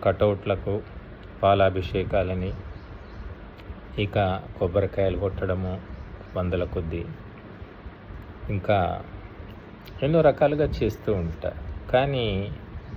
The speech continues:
ఇది మొట్టమొదటిసారి నేను చూడడం. పొట్టేళ్ల తలకాయలు అంటే, ఆ, నేను అనుకుంటాను ఆ మాలలో ఒక నలభై, యాభై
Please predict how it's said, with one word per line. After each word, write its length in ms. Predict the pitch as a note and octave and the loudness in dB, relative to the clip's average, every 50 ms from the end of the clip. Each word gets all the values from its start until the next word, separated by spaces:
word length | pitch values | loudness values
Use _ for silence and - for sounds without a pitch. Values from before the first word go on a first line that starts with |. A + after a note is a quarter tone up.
| - - | -6 -4
ఇది 160 | A#2+ A2+ B2+ C3 | 0 2 2 2
మొట్టమొదటిసారి 840 | A#2 G#2+ G2+ - B2 B2 C#3+ D3 C#3+ C3 - - C3+ A#2+ A2 A#2+ | 4 2 2 4 2 2 2 2 0 0 0 0 0 0 2 2
నేను 300 | G#2+ G2+ G2+ G2 F#2+ G2 F#2+ | 0 0 0 0 0 -2 -2
చూడడం. 440 | - - G2 F#2 F#2 F#2 E2+ - - - - - - - - - - - - - - - - - - - - - | -2 0 0 2 2 2 0 -2 -4 -6 -8 -8 -8 -8 -8 -10 -10 -6 -6 -6 -6 -6 -8 -10 -8 -8 -6 -4
పొట్టేళ్ల 580 | - - A2 - - - A2+ A2+ G#2+ G2+ G2+ | 0 0 0 2 4 6 6 8 8 6 4
తలకాయలు 680 | F#2+ - - F#2 F2 F2 - - G#2 F2+ E2+ E2+ F2 D#2 - - - | 2 2 2 2 2 2 2 4 4 4 4 2 -4 -6 -8 -6 -6
అంటే, 260 | G2+ G2+ - C#3+ A#2 F#2+ G2+ A#2+ B2+ D3+ F#3+ - - - - - - - - - - | -4 0 2 4 4 4 4 2 0 -2 -6 -8 -10 -14 -16 -16 -16 -16 -12 -10 -8
ఆ, 60 | A2 G#2+ A2 G#2+ | -6 -4 -4 -2
నేను 220 | G#2+ A2+ A2+ A2+ | -2 -2 0 0
అనుకుంటాను 500 | A2 G#2+ A#2 - C#3+ C#3+ - D#3 C#3 B2 | 0 0 0 0 0 2 2 4 4 4
ఆ 60 | A2+ G#2+ | 2 2
మాలలో 500 | G#2 G#2 G#2 A2 A#2 C3 C#3+ C#3+ C#3+ C#3+ C3 | 2 2 2 4 4 2 2 2 2 4 4
ఒక 220 | A#2+ A2 A2 - A#2 G#2+ G2 G2 F#2 F#2 - - - - - - - - - - - - - - - - - - - | 2 2 2 2 2 4 4 4 2 0 -2 -4 -10 -12 -12 -12 -12 -12 -14 -18 -18 -16 -16 -16 -16 -16 -12 -4 0
నలభై, 360 | G#2 G2+ G#2+ A2 A2+ B2 B2 | 2 4 4 4 4 6 6
యాభై 420 | A#2+ A2+ A2 A2 G2 G2+ G#2+ G#2+ | 6 8 8 6 6 6 4 4